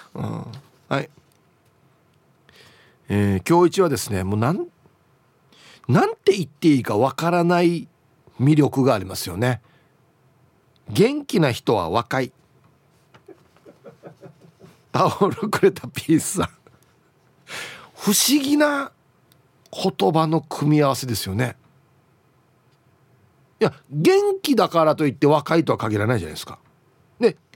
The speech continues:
若いからといって元気かもか-、限らないじゃないですか。なん、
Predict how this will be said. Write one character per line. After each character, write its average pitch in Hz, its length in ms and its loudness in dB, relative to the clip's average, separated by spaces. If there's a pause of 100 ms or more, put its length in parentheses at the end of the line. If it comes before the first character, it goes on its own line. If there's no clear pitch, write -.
(180)
若 466 400 2
い 440 100 4
か 370 160 4
ら 214 80 0
と - 120 4
い 196 60 -2
っ - 20 -12
て 226 280 2
元 214 320 2
気 - 140 -8
か 147 160 0
も 123 100 -2
か-、 - 220 -4
限 135 220 0
ら 123 80 2
な 131 100 2
い 117 40 -2
じ 98 60 -4
ゃ 90 40 -6
な 85 40 -8
い - 20 -10
で - 20 -10
す - 100 -10
か。 - 120 -14 (1400)
な 233 200 0
ん、 370 40 -2